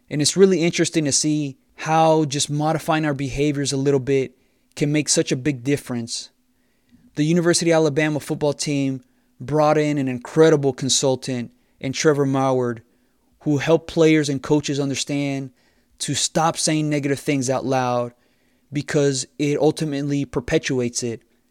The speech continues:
That saying it out loud makes your mind more focused on it because the words that we say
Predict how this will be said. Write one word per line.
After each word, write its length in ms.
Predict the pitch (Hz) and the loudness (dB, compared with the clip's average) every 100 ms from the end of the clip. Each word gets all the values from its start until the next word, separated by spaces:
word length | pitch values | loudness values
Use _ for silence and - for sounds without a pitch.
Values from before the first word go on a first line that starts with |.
| _ _ _ _ - | _ _ _ _ -6
That 240 | 135 147 123 | 4 4 6
saying 300 | 170 165 165 | 2 2 2
it 100 | 151 | 4
out 180 | 143 | 2
loud 400 | 143 147 147 139 - _ _ | 2 4 4 2 -4 _ _
makes 240 | 143 156 - | -2 0 2
your 100 | 147 | 2
mind 300 | 151 151 143 | 2 2 2
more 160 | 143 | 0
focused 480 | 135 - 151 143 - | 0 4 4 4 -4
on 220 | 127 120 | -2 -2
it 220 | 117 113 _ _ _ _ _ _ _ - | -4 -8 _ _ _ _ _ _ _ -4
because 560 | 151 151 160 151 139 - _ | -2 2 4 4 0 -6 _
the 140 | 143 147 | -2 0
words 320 | 143 165 151 | 4 4 6
that 140 | 135 | 2
we 80 | 147 | 2
say 520 | - - 147 143 143 | 0 2 2 2 0